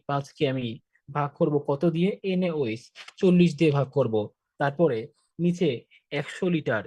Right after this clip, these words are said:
এটাকে এক হাজার দিয়ে ভাগ করলে, নিচে একশো লিটারকে এক হাজার দিয়ে ভাগ করে লিটার হবে, তাহলে ওপরে এসে দশ দিয়ে গুণ হবে। তাহলে এই যে এইটাকে কাটলে কত?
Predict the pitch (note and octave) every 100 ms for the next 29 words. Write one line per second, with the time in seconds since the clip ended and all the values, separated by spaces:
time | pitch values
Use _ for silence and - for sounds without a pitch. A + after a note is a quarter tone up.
0 | - D3+ E3+ F3 E3+ D3 - E3 F3 E3
1 | F3 D3 D#3 _ D#3+ B2+ A2+ C3 _ _
2 | _ E3 E3+ F3 F#3+ F3+ D3+ D#3 - F3+
3 | F3 F3+ F3 F3+ D#3+ D3 D#3+ E3+ E3+ F3
4 | D#3 D3+ - F3 D#3+ D3+ E3 D3+ B2+ A2
5 | G2 - - - E3 - E3 F#3 F#3+ F3+
6 | E3+ C#3+ G#2+ - _ _ C#3+ D3 D3+ D3+
7 | D#3+ D3 D#3 D#3+ D3 C#3+ F3 _ _ _
8 | _ _ _ _ _ _ - C#3 C#3 C#3+
9 | C#3 D3 D3+ C#3+ C3 E3+ _ _ - -
10 | _ _ _ - C#3 D3+ D3 C#3